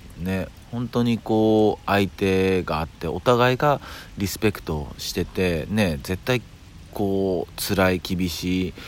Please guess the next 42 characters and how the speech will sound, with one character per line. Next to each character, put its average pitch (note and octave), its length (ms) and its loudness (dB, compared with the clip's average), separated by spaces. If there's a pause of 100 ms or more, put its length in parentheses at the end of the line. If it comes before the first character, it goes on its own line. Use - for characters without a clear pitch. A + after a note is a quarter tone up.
(280)
練 F#2 220 0
習 F2+ 260 -2
を、 F#2 560 0
練 F#2 160 2
習 F2+ 200 0
だ F#2 80 4
っ F2+ 60 0
た - 140 -4
り、 D2+ 80 -4
あ D2+ 80 -4
と - 80 -8
シ A#2 320 2
ー F#2 40 2
ズ D#2+ 200 -6
ン D2 80 -4
を D2+ 80 -4
ね、 F#2 260 -2 (320)
う D#2+ 40 -10
ん、 D#2+ 260 -4 (120)
駆 - 280 -2
け C#3+ 80 0
抜 C#3 40 -2
け A#2 120 4
て E2 140 -4
き - 80 -10
て F2 80 -6
ま D#2 140 -6
す - 100 -12
か C#2 140 -8
ら C#2+ 80 -10
ね。 E2+ 200 -4 (400)
そ - 200 -6
れ A#2+ 80 0
は C3 140 4
お A2+ 120 2
互 A#2+ 400 4
い G#2 40 0
が A2 280 6
そ - 140 -4
の G2 80 0
高 A2+ 340 2
い E2+ 160 2